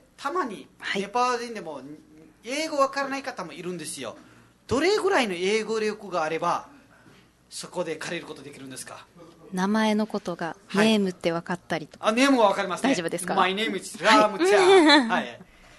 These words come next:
Speaker 1: あとは、誕生日とかそういうんですかね。
Speaker 2: はい、そうですね。住所とか。
Speaker 1: 住所とか。
Speaker 2: はい。
Speaker 1: あ、住所は難しいかもしれないですね。
Speaker 2: アドレス。
Speaker 1: でも、あの、アドレス、そうですね。
Speaker 2: うん。
Speaker 1: アドレスって分かるかもしれないけど、一応身分証
Speaker 2: あ、そうですね。
Speaker 1: 見せれば、
Speaker 2: 身分証。はい。
Speaker 1: あ、大丈夫なんですか？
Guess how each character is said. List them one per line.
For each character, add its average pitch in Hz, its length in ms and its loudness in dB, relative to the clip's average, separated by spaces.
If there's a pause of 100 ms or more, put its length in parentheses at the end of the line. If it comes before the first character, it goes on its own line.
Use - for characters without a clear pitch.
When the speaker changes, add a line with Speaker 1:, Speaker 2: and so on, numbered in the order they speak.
(200)
Speaker 1:
あ 156 100 0
と 156 160 -4
は、 151 380 0
誕 190 180 -2
生 180 180 -2
日 180 80 -6
と 196 80 -6
か 180 100 -4
そ 220 120 -4
う 220 60 -2
い - 20 -4
う 214 40 2
ん 226 40 4
で 208 60 2
す - 60 -4
か 160 60 -8
ね。 180 60 -6
Speaker 2:
は - 20 0
い、 220 40 2
そ - 20 4
う - 20 2
で 185 80 0
す - 100 -4
ね。 208 140 0
住 190 240 0
所 180 160 -2
と 175 140 -6
か。 175 140 -6
Speaker 1:
住 156 100 -8
所 147 160 -10
と 147 80 -16
か。 - 100 -20
Speaker 2:
は - 160 -6
い。 185 80 -12
Speaker 1:
あ、 170 60 -12
住 254 320 -6
所 - 340 -6
は 233 100 0
難 214 140 -4
し 208 160 -8
い - 40 -14
か 180 60 -6
も 180 60 -8
し 170 60 -12
れ 165 60 -14
な 151 60 -14
い - 40 -14
で 135 60 -16
す - 60 -18
ね。 127 260 -16 (380)
Speaker 2:
ア 185 140 2
ド 170 140 -6
レ 180 120 -4
ス。 - 280 -10 (480)
Speaker 1:
で 294 100 -2
も、 202 500 0
あ 185 100 2
の、 175 260 -2
ア 214 60 2
ド 277 120 -2
レ 294 140 -4
ス、 277 240 -8
そ 320 160 -4
う - 20 -6
で 202 80 -8
す - 80 -14
ね。 269 80 -8
Speaker 2:
う 269 40 6
ん。 269 60 6
Speaker 1:
ア 262 40 2
ド 247 120 2
レ 269 120 -4
ス 294 120 -12
っ - 20 -18
て 247 120 -8
分 214 160 -2
か 240 100 -4
る 240 120 -6
か 233 180 -14
も 214 100 -14
し - 60 -16
れ 180 60 -12
な 170 80 -8
い 160 40 -12
け 175 100 -12
ど、 185 60 -16
一 302 160 -6
応 311 40 -2
身 277 160 -2
分 392 200 -4
証 294 300 -6
Speaker 2:
あ、 320 80 6
そ 392 160 4
う - 20 4
で 294 120 4
す - 120 -2
ね。 202 120 0
Speaker 1:
見 269 80 0
せ 277 140 2
れ 359 60 0
ば、 349 40 0
Speaker 2:
身 - 20 0
分 349 80 0
証。 349 120 6
は 294 500 2
い。 - 100 -2
Speaker 1:
あ、 185 80 -8
大 208 180 2
丈 294 100 -2
夫 - 20 -2
な 269 80 0
ん 196 40 -4
で - 60 -10
す - 60 -16
か？ 127 140 -14